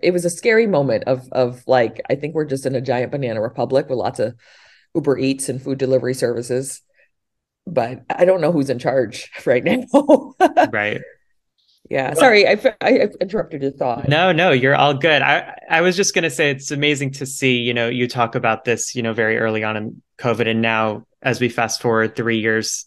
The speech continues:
Speaker 2: just the amount of acclaim that this show's gotten and the awards, as I mentioned at the top, that you've received from, you know, peers in the
Speaker 1: Yeah.
Speaker 2: theater industry. It ought to be so humbling, but also surprising that, you know,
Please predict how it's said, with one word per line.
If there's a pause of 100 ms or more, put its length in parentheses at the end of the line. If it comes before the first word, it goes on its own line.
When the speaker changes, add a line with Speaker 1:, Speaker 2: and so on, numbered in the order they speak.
Speaker 2:
just (180)
the
amount
of
acclaim
that
this
show's
gotten
and (180)
the
awards,
as
I
mentioned
at
the
top,
that (220)
you've
received
from,
you
know,
peers
in
the
Speaker 1:
Yeah.
Speaker 2:
theater
industry.
It
ought
to
be
so (240)
humbling,
but
also
surprising
that,
you
know,